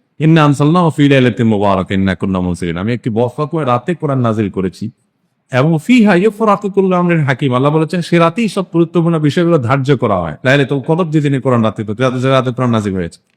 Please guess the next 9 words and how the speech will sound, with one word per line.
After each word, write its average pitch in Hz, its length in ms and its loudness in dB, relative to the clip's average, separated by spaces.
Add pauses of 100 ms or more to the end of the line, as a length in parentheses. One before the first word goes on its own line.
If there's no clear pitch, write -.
(220)
আমরা 135 220 0
বানানিছি 131 380 0
এটাকে 139 320 -4 (880)
ভাগ্য 101 300 -2
নির্ধারণী 107 500 0
রজনী। 90 380 -2
বরাত 117 280 0 (100)
মানে 127 200 -2
ভাগ্য। 90 440 -8